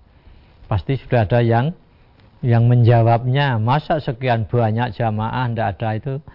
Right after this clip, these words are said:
Lah, itu. Tapi itu tadi ada yang, "Ah, menanti dulu," gitu. Menjawab azan dulu baru, nah, nanti setelah selesai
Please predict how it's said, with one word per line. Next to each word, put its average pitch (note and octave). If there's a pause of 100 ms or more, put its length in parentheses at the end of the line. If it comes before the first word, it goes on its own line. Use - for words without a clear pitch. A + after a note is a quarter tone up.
(240)
Lah, F#2+
itu. F#2 (400)
Tapi D#3
itu C#3
tadi D#3
ada A#2+
yang, G#2 (880)
"Ah, A#2+
menanti G#2+
dulu," A2+
gitu. F#2+
Menjawab A#2 (720)
azan A#2+
dulu D3+
baru, B2 (480)
nah, G2
nanti A#2 (580)
setelah A2
selesai B2